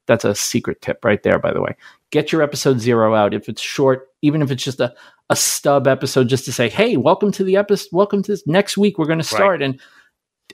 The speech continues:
Speaker 1: Apple doesn't like that, but they also don't penalize you for it anymore. Everyone does it. They can't penalize everybody. That's pretty much the rule of thumb. They can't,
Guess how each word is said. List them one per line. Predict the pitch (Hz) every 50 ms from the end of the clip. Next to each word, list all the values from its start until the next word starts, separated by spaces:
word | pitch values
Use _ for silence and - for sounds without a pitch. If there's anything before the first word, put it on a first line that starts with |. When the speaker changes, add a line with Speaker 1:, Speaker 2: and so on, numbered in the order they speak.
| _ -
Speaker 1:
Apple | 151 165 - 202 190 165
doesn't | 147 143 123 - 160 151 156 165 147
like | 139 143 156 151 -
that, | 175 175 175
but | - 139
they | - 139
also | 143 135 - 151 131
don't | 135 127 123 -
penalize | - 131 113 107 104 104 107 107
you | 107 104
for | - 123 113 107
it | 101
anymore. | 101 101 101 101 101 98 92 92 - _ -
Everyone | 143 131 127 135 131 123 113 110
does | 107 104 95 87
it. | 90 82 - _ -
They | 123 120
can't | 120 - - 151 131 -
penalize | - 143 139 131 120 113 113 104
everybody. | 107 101 92 95 95 - 90 87 92
That's | 90 117 113 -
pretty | - - 160 160 151
much | 160 151 147 - -
the | - 185
rule | 170 156 143 165 151 151
of | 143 147
thumb. | - 123 113 110
They | 110 113
can't, | 107 - - - 143 147